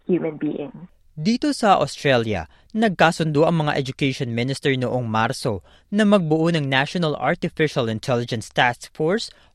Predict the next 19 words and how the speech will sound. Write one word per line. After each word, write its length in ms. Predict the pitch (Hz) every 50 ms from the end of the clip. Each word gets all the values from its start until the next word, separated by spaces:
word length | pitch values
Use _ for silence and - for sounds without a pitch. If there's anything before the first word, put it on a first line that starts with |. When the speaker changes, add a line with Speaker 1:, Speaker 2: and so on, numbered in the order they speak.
| _ _
Speaker 2:
para 280 | - 117 120 131 151 165
makadevelop 840 | 170 151 - 151 147 139 131 117 113 120 135 151 165 160 123 - - _ _ _ _ _ -
ng 320 | 131 131 135 - 190 185
istruktura 560 | 180 - - 196 175 - _ 185 190 185 180
sa 160 | 185 - - -
paggamit 480 | 151 151 139 147 147 143 151 151 - - 143
ng 120 | 123 127 -
A 320 | 151 156 180 - 196 160
I 80 | 147 143
sa 160 | - - 180
mga 240 | 180 180 175 175 -
paaralan. 760 | - 92 92 82 104 117 123 131 143 131 113 104 95 87 - - _ _ _ _ _ _ _ _ _ _ -
Ang 240 | - 208 220 208 165
draft 400 | 147 196 196 208 233 - _ -
framework 400 | 190 180 175 165 160 160 165 156
na 160 | 170 165 156
ipinresenta 800 | 160 - 151 147 135 127 - 151 131 123 - - 131 131 135 135
noong 400 | 131 127 120 123 131 135 131 120
Hulyo 560 | 131 156 185 175 165 170 170 170 170 165